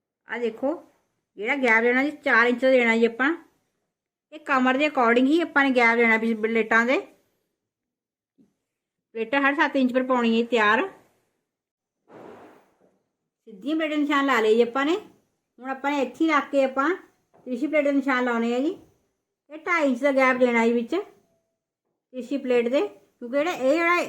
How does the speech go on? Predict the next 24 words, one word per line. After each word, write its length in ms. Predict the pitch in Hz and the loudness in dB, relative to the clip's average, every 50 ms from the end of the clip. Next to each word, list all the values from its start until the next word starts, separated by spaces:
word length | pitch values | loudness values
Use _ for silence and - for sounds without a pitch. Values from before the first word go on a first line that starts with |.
| - - | -4 -2
ਕਮਰ 240 | 254 247 247 247 | 0 2 2 2
ਦਾ 100 | 254 285 | 2 2
ਏਰੀਆ, 320 | 262 269 254 254 269 285 277 | 4 6 6 6 6 6 4
ਇਹ 80 | 277 | 4
ਵੀ 60 | 294 339 | 2 0
ਆਪਾਂ 160 | 311 - 330 | 0 0 0
ਨੇ 60 | 320 | 2
ਕਵਰ 220 | 302 269 254 254 | 4 4 2 4
ਕਰਨਾ 320 | 247 262 254 247 254 254 254 | 4 2 2 2 4 4 4
ਹੁੰਦਾ 220 | 254 247 233 240 | 4 2 2 2
ਹੈ 80 | 240 247 | 2 2
ਜੀ। 160 | 269 311 415 415 - - _ _ _ _ _ _ _ _ _ _ _ _ _ _ _ _ _ _ _ _ _ _ _ _ _ _ _ _ _ - | 0 0 -2 -4 -8 -20 _ _ _ _ _ _ _ _ _ _ _ _ _ _ _ _ _ _ _ _ _ _ _ _ _ _ _ _ _ -20
ਸਿੱਧੀਆਂ 260 | 226 202 190 247 302 | -18 -14 -8 -8 -6
ਪਲੇਟਾਂ 200 | 330 330 294 294 | -4 -2 -2 -2
ਆਪਾਂ 200 | 285 285 285 294 | -2 0 0 0
ਹਾਫ 280 | 262 254 214 208 208 - | 4 4 4 4 2 2
ਕਰ 120 | - 220 | 0 0
ਲੈਂਦੇ 220 | 214 220 226 233 240 | 0 0 -2 0 0
ਹਾਂ 80 | 262 | 0
ਜੀ, 120 | 294 349 403 - - - - - _ _ _ _ _ _ _ _ _ _ _ - | 0 -2 -4 -6 -16 -20 -20 -20 _ _ _ _ _ _ _ _ _ _ _ -20
ਠੀਕ 160 | 208 202 - 262 | -20 -14 -12 -12
ਹੈ। 80 | 311 370 - _ _ _ _ _ - - - _ _ _ _ _ _ _ _ _ _ _ _ _ _ _ _ _ _ _ _ _ _ _ _ _ _ _ _ _ _ _ _ _ _ _ _ _ _ _ _ _ _ _ _ _ _ _ _ - | -12 -12 -14 _ _ _ _ _ -20 -20 -20 _ _ _ _ _ _ _ _ _ _ _ _ _ _ _ _ _ _ _ _ _ _ _ _ _ _ _ _ _ _ _ _ _ _ _ _ _ _ _ _ _ _ _ _ _ _ _ _ -12
ਹਾਫ 280 | 196 202 208 226 226 - | -6 -4 -4 -4 -4 -6
ਕਰਕੇ 380 | - 240 196 180 - - - | -6 -6 -6 -6 -8 -6 -6